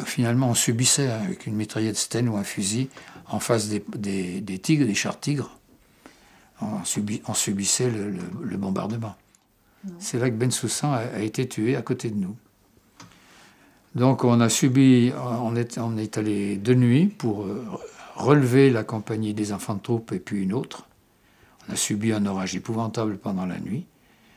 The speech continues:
Speaker 1: Et puis le matin, ils ont déclenché la grande attaque. On a eu l'ordre de repli. On s'est replié dans la grande plaine qui va du camp de, on était dans les tranchées d'exercice du camp de la Valbonne. Depuis là, il a fallu se replier jusqu'à la rivière d'Ain,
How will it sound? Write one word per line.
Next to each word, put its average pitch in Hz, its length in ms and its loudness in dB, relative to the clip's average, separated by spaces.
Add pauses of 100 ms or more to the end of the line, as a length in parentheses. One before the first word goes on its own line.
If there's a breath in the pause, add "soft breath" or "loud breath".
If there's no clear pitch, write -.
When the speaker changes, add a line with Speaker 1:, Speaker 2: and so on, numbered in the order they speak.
(240 soft breath)
Speaker 1:
Et 120 100 -4
puis 117 200 -2
le 110 100 0
matin, 107 420 -2
ils 95 280 -4
ont 95 80 -4
déclenché 110 480 -4
la 101 100 -2
grande 101 240 -4
attaque. - 480 -8 (400 soft breath)
On 107 60 -2
a 98 100 -4
eu 123 140 2
l'ordre 113 340 -2
de 107 120 -4
repli. - 420 -8 (580 loud breath)
On 120 60 -2
s'est - 160 4
replié 135 400 6
dans 139 100 6
la 113 120 2
grande 123 280 2
plaine 131 460 4 (1040 loud breath)
qui 131 100 2
va 117 160 2
du 107 160 -2
camp 139 300 4
de, 110 440 2 (280)
on 110 120 -6
était 101 220 -4
dans 135 140 0
les 139 160 2
tranchées 127 400 0
d'exercice 113 800 -2 (640 soft breath)
du 110 240 -6
camp 117 160 -2
de 107 60 -2
la 104 80 -4
Valbonne. 95 380 -6 (880 soft breath)
Depuis 123 280 4
là, 127 220 6
il 156 80 6
a 123 60 4
fallu 127 260 4
se - 120 -4
replier 127 420 4
jusqu'à 123 260 0
la 113 140 -2
rivière 120 400 2
d'Ain, 131 240 0